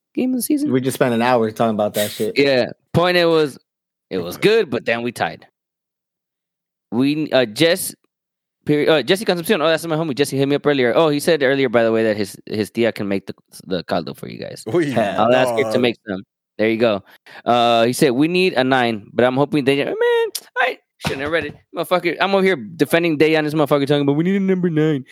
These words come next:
Speaker 1: But hope Dejan
Speaker 2: I don't
Speaker 1: makes
Speaker 2: disagree.
Speaker 1: it.
Speaker 2: I, I think
Speaker 1: I don't
Speaker 2: he,
Speaker 1: disagree
Speaker 2: I,
Speaker 1: there, though, but
Speaker 2: he, uh, uh, and there's no weak, I think if I were to pick, pick a weak spot in this team is Dejan.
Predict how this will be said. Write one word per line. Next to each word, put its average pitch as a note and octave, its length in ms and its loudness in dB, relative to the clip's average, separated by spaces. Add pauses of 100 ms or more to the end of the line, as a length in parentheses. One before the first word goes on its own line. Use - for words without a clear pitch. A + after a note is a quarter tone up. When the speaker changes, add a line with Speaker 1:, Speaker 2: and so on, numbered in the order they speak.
(220)
Speaker 1:
But C3 180 0 (260)
hope B2+ 180 2
Dejan A2 160 2
Speaker 2:
I - 80 4
don't A#3+ 160 0
Speaker 1:
makes B3 140 2
Speaker 2:
disagree. F#3 500 2
Speaker 1:
it. A2 80 -2
Speaker 2:
I, C3+ 340 0
I D3+ 120 2
think G3 200 2
Speaker 1:
I C#4+ 60 4
don't D#4 100 2
Speaker 2:
he, B3 60 0
Speaker 1:
disagree D#3+ 260 2
Speaker 2:
I, C#3 60 2
Speaker 1:
there, B2 160 2
though, A2+ 260 0
but A2 240 2
Speaker 2:
he, G#3 320 -2
uh, D3 80 0
uh, D3+ 220 2
and C#3+ 160 0
there's D#3 240 0
no F#3+ 160 2
weak, E3 280 -2
I C3+ 80 4
think D#3+ 380 -6
if C#3+ 180 0
I C#3+ 80 4
were C#3 140 0
to A#2+ 120 0
pick, C3+ 280 -6 (180)
pick D3 180 0
a B2 60 2
weak B2 240 -2
spot A2 340 0
in A#2+ 160 -2
this A2+ 120 -4
team D#3 220 -4
is A#2 80 -6
Dejan. F#2 360 -2